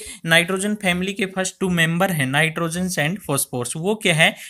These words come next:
नॉन मेटल्स हैं, नॉन मेटल्स की कैटेगरी में काउंट होते हैं। और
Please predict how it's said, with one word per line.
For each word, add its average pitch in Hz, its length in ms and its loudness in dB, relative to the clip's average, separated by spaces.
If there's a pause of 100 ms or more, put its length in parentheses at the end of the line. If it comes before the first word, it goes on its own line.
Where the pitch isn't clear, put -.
(140)
नॉन 160 340 4
मेटल्स 170 500 4
हैं, 240 200 0 (580)
नॉन 175 240 4
मेटल्स 190 360 4
की 226 120 -2
कैटेगरी 202 440 0
में 208 140 2
काउंट 202 300 2
होते 196 200 0
हैं। 185 80 2
और 185 140 -2